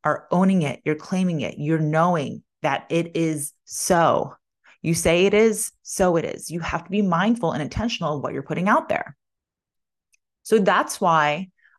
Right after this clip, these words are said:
I personally don't really like to say that I believe. I don't say that I hope.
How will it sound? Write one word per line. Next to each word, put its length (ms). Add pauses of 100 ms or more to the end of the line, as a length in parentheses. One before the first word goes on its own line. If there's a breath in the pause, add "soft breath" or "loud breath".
(140)
I 160
personally 760 (560)
don't 220
really 180
like 180
to 160
say 240
that 120
I 100
believe. 600 (1600)
I 160
don't 260
say 100
that 140
I 80
hope. 380